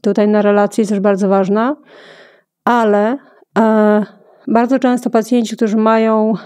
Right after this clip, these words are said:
kompleks P T S D, wtedy, kiedy przychodzą do, e, do terapeuty i terapeuta pyta, nad czym ktoś chciałby pracować, to,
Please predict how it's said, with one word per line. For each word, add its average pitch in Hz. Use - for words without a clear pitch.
kompleks 247
P 220
T 214
S 208
D, 214
wtedy, 196
kiedy 208
przychodzą 220
do, 208
e, 208
do 208
terapeuty 214
i 208
terapeuta 214
pyta, 214
nad 233
czym 202
ktoś 190
chciałby 196
pracować, 202
to, 208